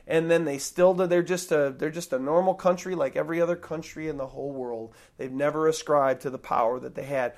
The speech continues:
before they messed with Israel. Rome had provinces all over the world, and now they're just a tiny dinky country, just like any other tiny dinky country, and they're not very impressive at all compared to their previous years.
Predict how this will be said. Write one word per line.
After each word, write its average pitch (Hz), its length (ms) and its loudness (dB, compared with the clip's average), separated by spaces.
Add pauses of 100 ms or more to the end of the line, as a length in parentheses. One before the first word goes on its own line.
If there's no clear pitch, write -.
(220)
before 151 680 4 (160)
they 139 160 -4
messed 131 580 -2 (220)
with 139 180 -6
Israel. 120 640 -14 (340)
Rome 160 360 4
had 156 220 -2
provinces 165 640 2 (100)
all 160 340 6
over 160 400 0
the 131 220 -6
world, 123 680 -6
and 139 160 -4
now 165 440 4 (300)
they're 147 120 -6
just 151 260 -8
a 147 80 0
tiny 151 380 0
dinky 151 360 -6
country, 135 420 -8
just 139 320 -12 (100)
like 139 220 -8
any 147 180 -2
other 151 180 0
tiny 151 320 -4
dinky 156 280 -6
country, 165 420 -6 (240)
and 143 180 -4
they're 139 80 -4
not 151 240 0
very 160 200 0
impressive 165 360 -4
at 160 60 -4
all 165 180 6
compared 160 720 -4 (220)
to - 140 -4
their 139 140 -4
previous 139 540 -8
years. 135 440 -10